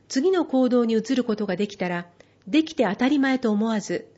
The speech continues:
褒めてあげましょう。この小さな褒め言葉の積み重ねがとても重要です。切り替えの難しい子供にとっても、先の見通しを立て、行動の切り替えをスムーズに促すことができるので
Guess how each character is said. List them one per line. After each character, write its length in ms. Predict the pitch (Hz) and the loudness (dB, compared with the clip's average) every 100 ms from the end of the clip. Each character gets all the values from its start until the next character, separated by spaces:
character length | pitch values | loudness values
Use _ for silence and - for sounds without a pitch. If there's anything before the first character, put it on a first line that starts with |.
| - | 0
褒 100 | 302 | 2
め 140 | 349 | 2
て 80 | 226 | 2
あ 80 | 202 | 0
げ 100 | 196 | 0
ま 120 | 196 | -2
し 120 | - | -2
ょ 180 | 185 - | -4 -4
う。 760 | _ _ _ _ _ _ _ - | _ _ _ _ _ _ _ -2
こ 100 | 277 | 2
の 100 | 330 | 2
小 300 | 330 359 359 | 2 4 4
さ 140 | 302 | 4
な 120 | 214 | 0
褒 160 | 175 220 | 0 2
め 120 | 269 | 2
言 140 | 269 | 0
葉 220 | 277 254 220 | 0 2 2
の 100 | 185 | 0
積 220 | - 220 | -2 -4
み 20 | |
重 260 | 220 214 214 | -2 -4 -2
ね 100 | 196 | -2
が 200 | 185 185 - | -4 -6 -6
と 120 | 208 | -4
て 140 | 208 302 | 0 2
も 120 | 311 | 2
重 220 | 233 240 | 0 -2
要 200 | 226 208 | 0 0
で 100 | 185 | -2
す。 200 | 202 - _ _ _ _ _ _ _ _ - | -4 -14 _ _ _ _ _ _ _ _ 0
切 120 | 262 | 4
り 120 | 320 | 4
替 160 | 320 311 | 4 2
え 40 | |
の 100 | 294 | 4
難 360 | 262 247 277 294 | 2 2 0 0
し 180 | 294 277 | 2 0
い 40 | |
子 140 | 262 | 0
供 200 | 233 233 | 0 2
に 100 | 226 | 0
と 120 | 226 226 | 0 -2
っ 20 | |
て 180 | - 185 | -2 -4
も、 260 | 175 175 _ - _ | -4 -6 _ -20 _
先 300 | - 247 302 | -4 -2 0
の 120 | 311 | 2
見 120 | 294 | 2
通 200 | 285 277 | 2 0
し 120 | 269 262 | 0 0
を 60 | |
立 180 | 247 240 | 0 -2
て、 280 | 196 185 - _ _ _ - | -4 -6 -8 _ _ _ -4
行 240 | 285 330 | 0 2
動 180 | 330 320 | 4 2
の 120 | 302 | 0
切 140 | 294 | -2
り 100 | 269 | -4
替 200 | 269 269 | -2 0
え 60 | 247 | 2
を 200 | 233 226 | 2 0
ス 180 | - 240 | -2 2
ム 160 | 247 339 | 4 4
ー 20 | |
ズ 120 | 294 | 2
に 180 | 220 - | 0 0
促 320 | 220 262 254 | 2 2 2
す 100 | 262 | -2
こ 120 | - 240 | -2 -2
と 100 | 202 | -2
が 120 | 180 | -2
で 100 | 180 | -4
き 120 | 220 | -2
る 100 | 214 | -2
の 140 | 185 | -2
で 240 | 165 - | -4 -6